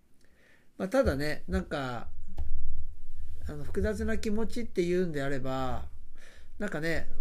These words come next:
あの、僕も学校の時とか、あの、学-、ね、栄光で、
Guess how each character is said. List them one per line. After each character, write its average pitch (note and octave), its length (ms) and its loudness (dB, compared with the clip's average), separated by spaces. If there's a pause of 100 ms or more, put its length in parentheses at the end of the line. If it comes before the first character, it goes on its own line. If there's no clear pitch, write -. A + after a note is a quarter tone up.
あ F3+ 100 6
の、 F3 300 4
僕 F#3+ 180 -2
も D#3+ 80 0
学 D#3+ 240 0
校 F#3+ 140 0
の F#3+ 100 0
時 F#3 200 -4
と - 120 -4
か、 - 280 -4
あ C3 80 -2
の、 B2 420 -6 (2250)
学-、 F#3+ 520 -8
ね、 F#3+ 180 -4 (280)
栄 E3+ 200 -6
光 F3 160 -2
で、 D#3+ 320 -4